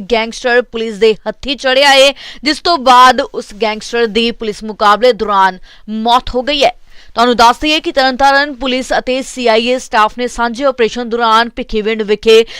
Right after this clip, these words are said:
ਪੁਲਿਸ ਮੁਕਾਬਲੇ ਦੌਰਾਨ ਇੱਕ ਗੈਂਗਸਟਰ ਨੂੰ ਹਲਾਕ ਕੀਤਾ ਹੈ। ਇਸ ਸੰਬੰਧੀ ਜਾਣਕਾਰੀ ਦਿੰਦਿਆਂ ਡੀ ਆਈ ਜੀ ਫਿਰੋਜ਼ਪੁਰ ਰੇਂਜ ਨੇ ਦੱਸਿਆ ਕਿ ਪੁਲਿਸ ਨੂੰ ਸੂਚਨਾ ਮਿਲੀ ਕਿ ਇਲਾਕੇ ਦੇ ਵਿੱਚ ਇੱਕ ਗੈਂਗਸਟਰ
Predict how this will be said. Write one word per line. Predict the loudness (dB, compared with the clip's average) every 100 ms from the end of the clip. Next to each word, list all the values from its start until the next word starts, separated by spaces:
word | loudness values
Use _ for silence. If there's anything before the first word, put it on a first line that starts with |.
| -6
ਪੁਲਿਸ | -2 -2 -4
ਮੁਕਾਬਲੇ | -4 4 4 4
ਦੌਰਾਨ | -4 0 2 2
ਇੱਕ | 0 -4
ਗੈਂਗਸਟਰ | -2 -4 -4 -4 -2
ਨੂੰ | -2 -6
ਹਲਾਕ | -4 -2 2 2 2
ਕੀਤਾ | -8 0 0
ਹੈ। | 0 -4 _ -20 -16 -2
ਇਸ | -2
ਸੰਬੰਧੀ | 2 0 0
ਜਾਣਕਾਰੀ | 0 0 2 2
ਦਿੰਦਿਆਂ | 0 -2 -2 0
ਡੀ | 0 0
ਆਈ | 0 0
ਜੀ | -2 -6
ਫਿਰੋਜ਼ਪੁਰ | -6 -4 -2 -2 -4 -2 -2
ਰੇਂਜ | -4 -6 -6
ਨੇ | -6
ਦੱਸਿਆ | -4 -6 -2 0
ਕਿ | 0
ਪੁਲਿਸ | -4 -4 -8 -8
ਨੂੰ | -8 -8
ਸੂਚਨਾ | -10 -14 -4 -2
ਮਿਲੀ | -2 -4
ਕਿ | -6
ਇਲਾਕੇ | -6 0 0 0
ਦੇ | -4
ਵਿੱਚ | -4 -4
ਇੱਕ | -4 -4
ਗੈਂਗਸਟਰ | -2 -4 -6 -2 2 2